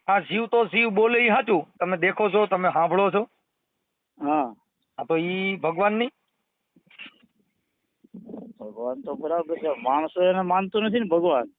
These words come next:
Speaker 1: પણ માણસો માનતો નથી, એની સમજણ ફેર છે.
Speaker 2: હા.
Speaker 1: મૂર્તિમાંથી કોઈ દી અવાજ આવ્યો?
Speaker 2: હા, એવું નથી સાંભળ્યું ભાઈ કોઈ.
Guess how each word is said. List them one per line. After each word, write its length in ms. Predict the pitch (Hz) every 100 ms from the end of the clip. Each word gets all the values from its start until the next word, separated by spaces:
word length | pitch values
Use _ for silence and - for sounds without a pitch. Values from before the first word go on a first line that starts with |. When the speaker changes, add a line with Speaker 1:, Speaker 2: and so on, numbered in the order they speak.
| _ _ _ _ _ 131
Speaker 1:
પણ 120 | 156
માણસો 420 | 127 113 135 -
માનતો 320 | 226 226 233 240
નથી, 320 | 240 247 254
એની 180 | 277 277
સમજણ 380 | 285 269 233
ફેર 200 | 165 156
છે. 200 | 131 - _ _ _ _ - _ _ _ _ _ _ _ _ _ _ _ _ - -
Speaker 2:
હા. 240 | 120 110 98 -
Speaker 1:
મૂર્તિમાંથી 520 | 180 214 233 220 220
કોઈ 160 | 208 214
દી 140 | 214
અવાજ 260 | 208 214 208
આવ્યો? 260 | 214 233 277 - - - _ _ _ _ _ _ _ -
Speaker 2:
હા, 380 | - _ - 175
એવું 360 | 165 156 190 233
નથી 140 | 262
સાંભળ્યું 440 | 233 185 180 165 147
ભાઈ 140 | 151
કોઈ. 300 | - 147